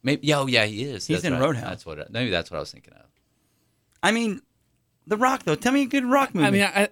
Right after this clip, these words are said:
Speaker 3: I, I haven't seen them myself just 'cause I'm not into the franchise, but Fast and Furious, right? Like, I mean, I,
Speaker 2: But
Speaker 3: I,
Speaker 2: I'm not, yeah.
Speaker 3: I, I, some of those movies are very highly
Speaker 2: I sh-,
Speaker 3: rated,
Speaker 2: okay,
Speaker 3: so.
Speaker 2: re-, I, my opinion gets in the way sometimes. Some people are really like
Speaker 3: He's not
Speaker 2: it.
Speaker 3: necessarily the star,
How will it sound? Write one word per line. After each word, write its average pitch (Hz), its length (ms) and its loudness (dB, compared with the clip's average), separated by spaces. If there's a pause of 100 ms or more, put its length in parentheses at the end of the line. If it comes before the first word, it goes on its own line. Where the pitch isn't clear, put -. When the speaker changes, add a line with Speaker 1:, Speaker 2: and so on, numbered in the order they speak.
Speaker 3:
I, 170 220 4
I 170 80 0
haven't 175 200 2
seen 165 200 2
them 151 180 4
myself 143 460 2
just 139 160 -8
'cause 135 80 -4
I'm 135 120 2
not 127 180 -2
into 131 180 -4
the 123 60 -12
franchise, 131 500 -2
but 131 320 -4
Fast 147 240 -2
and 147 80 0
Furious, 147 420 -6
right? 180 220 -4
Like, 151 180 0
I 147 60 0
mean, 151 160 4
I, 147 120 0
Speaker 2:
But 269 260 4
Speaker 3:
I, 302 80 6
Speaker 2:
I'm 302 100 -2
not, 302 220 0
yeah. 302 100 -4 (220)
Speaker 3:
I, 190 180 2
I, 285 240 -6
some 262 160 2
of 294 80 8
those 196 140 6
movies 170 260 2
are 143 60 2
very 135 260 0
highly 127 340 -4
Speaker 2:
I 196 120 8
sh-, - 60 4
Speaker 3:
rated, 123 140 -8
Speaker 2:
okay, 131 280 -2
Speaker 3:
so. 139 120 -2
Speaker 2:
re-, 131 140 2
I, 120 160 4
my 139 200 4
opinion 131 440 0
gets 120 180 -4
in 131 60 0
the 139 60 0
way 107 160 -2
sometimes. 107 580 -20
Some 156 140 0
people 196 240 0
are 170 240 4 (500)
really 139 260 4
like 123 200 0
Speaker 3:
He's 196 100 2
not 196 120 4
Speaker 2:
it. - 20 -2
Speaker 3:
necessarily 156 400 2
the 123 100 -10
star, 135 580 2